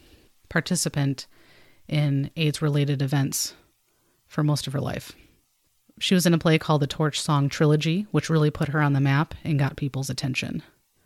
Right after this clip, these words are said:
Rue McClanahan was born on February twenty-first, nineteen thirty-four. She grew up on the plains of Oklahoma.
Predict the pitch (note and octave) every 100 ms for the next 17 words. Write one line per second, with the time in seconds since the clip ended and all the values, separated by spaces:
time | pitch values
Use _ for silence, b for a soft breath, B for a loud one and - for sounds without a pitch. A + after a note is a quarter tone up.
0 | b b b b b b - F#3+ F#3 -
1 | G#3 A3+ D#3 D3 C3+ D3+ C#3+ - D3 D3
2 | D3+ D3+ C#3 D#3+ D3+ F#3 - G3 F#3+ D3
3 | D#3 - E3+ D3 - D3 C#3+ C3+ C#3 C#3
4 | A#2 - - B B B - F3+ E3 F3
5 | F3+ F3 E3 - D#3 E3 D#3 D#3 - D#3
6 | D#3 E3 A#3